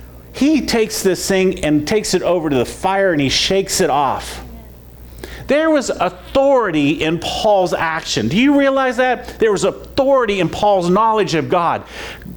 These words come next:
Paul knew God so much, knew that he still had a plan and a purpose for him to go to Rome,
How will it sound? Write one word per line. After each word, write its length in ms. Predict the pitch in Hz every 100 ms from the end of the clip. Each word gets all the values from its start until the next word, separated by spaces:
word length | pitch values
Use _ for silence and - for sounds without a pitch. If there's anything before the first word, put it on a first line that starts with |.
| - - - -
Paul 400 | - 262 277 262
knew 280 | 233 247
God 380 | 180 220 202 190
so 480 | - - 240 254 254
much, 320 | 220 170 - - - -
knew 340 | 180 208 277 277
that 160 | 233
he 180 | - 233
still 260 | - 220 196
had 180 | 202
a 40 | 185
plan 400 | - 214 220 208
and 120 | 180
a 40 |
purpose 360 | 180 208 202 190
for 160 | - 175
him 120 | 175
to 60 |
go 140 | 165 170
to 60 |
Rome, 440 | 147 160 175 143